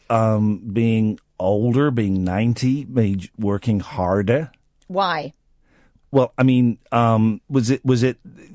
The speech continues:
Speaker 1: is it hard to work as an older man?
Speaker 2: Why?
Speaker 1: Well, I mean, um, making movies now, things must be different for you than when, say, twenty years ago.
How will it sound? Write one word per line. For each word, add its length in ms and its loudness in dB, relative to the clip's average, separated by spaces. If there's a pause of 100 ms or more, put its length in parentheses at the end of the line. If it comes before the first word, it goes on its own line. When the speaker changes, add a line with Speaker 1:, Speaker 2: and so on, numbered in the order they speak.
(180)
Speaker 1:
is 260 -2
it 100 0
hard 420 0
to 120 0
work 440 0
as 120 2
an 160 0
older 380 2
man? 520 -2 (160)
Speaker 2:
Why? 540 -4 (760)
Speaker 1:
Well, 240 2 (100)
I 120 0
mean, 320 0 (100)
um, 480 2 (540)
making 560 0
movies 360 2
now, 300 2
things 280 0
must 220 0
be 80 0
different 540 -2
for 200 -2
you 200 -2
than 220 2 (100)
when, 440 2
say, 200 0
twenty 360 0
years 300 -2
ago. 420 -10